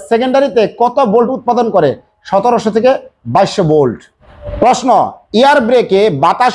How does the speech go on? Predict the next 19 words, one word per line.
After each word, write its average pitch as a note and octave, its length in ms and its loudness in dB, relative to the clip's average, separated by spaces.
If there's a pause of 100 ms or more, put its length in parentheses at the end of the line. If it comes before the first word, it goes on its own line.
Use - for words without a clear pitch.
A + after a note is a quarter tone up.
উৎপাদনের C4 520 -2
জন্য G3 160 2 (260)
কোন D4 180 2
যন্ত্র C#4 260 0 (100)
ব্যবহার A3 220 2
করা G3+ 200 2
হয়েছে? D3+ 240 -2 (260)
অ্যান্সার, G#3+ 380 0 (380)
এয়ার A#3+ 200 4 (140)
কম্প্রেসার। A3 680 0 (500)
প্রশ্ন, A3+ 240 0 (460)
ফিট C#4 200 0 (140)
পাম্প G3 220 2 (160)
কোন D4+ 200 2
ইঞ্জিনে C4+ 280 2
ব্যবহার A3+ 280 2
করা G3 200 2
হয়? C#3 180 0 (480)
ডিজেল F#3+ 380 2